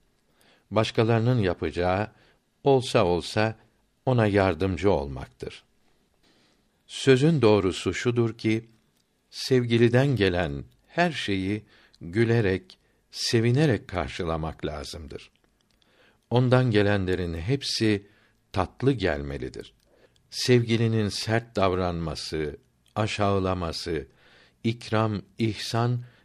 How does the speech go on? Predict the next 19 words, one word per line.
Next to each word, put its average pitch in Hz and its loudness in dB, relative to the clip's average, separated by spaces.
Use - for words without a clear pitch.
ve 95 0
yükseltmek 101 -4
gibi 78 -6
olmalıdır. 69 -8
Hatta 123 -2
kendi 120 0
nefsinin 110 -2
böyle 117 4
isteklerinden 107 -2
daha 101 -2
tatlı 123 -2
olmalıdır. 67 -6
Seven 110 0
böyle 113 4
olmazsa, 110 -2
sevgisi 98 -2
tam 90 -2
olmaz. 71 -6
Hatta 120 0